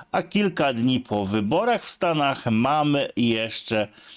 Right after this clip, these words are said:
decyzję w sprawie stóp procentowych, więc Fed mocno tutaj ma zamiar namieszać. Lećmy dalej. E, zobaczmy, jak sobie likwidacje wyglądają tutaj w ostatnich dwudziestu czterech godzinach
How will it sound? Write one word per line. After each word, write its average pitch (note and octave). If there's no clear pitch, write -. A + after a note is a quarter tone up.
decyzję D3+
w -
sprawie D3
stóp -
procentowych, D3
więc A2+
Fed C3
mocno A#2
tutaj G#2
ma B2
zamiar G#2
namieszać. G2+
Lećmy D3
dalej. D3+
E, A#2+
zobaczmy, D#3+
jak D#3+
sobie D#3+
likwidacje D3
wyglądają C3
tutaj A2+
w -
ostatnich A#2
dwudziestu A2+
czterech A2+
godzinach G#2+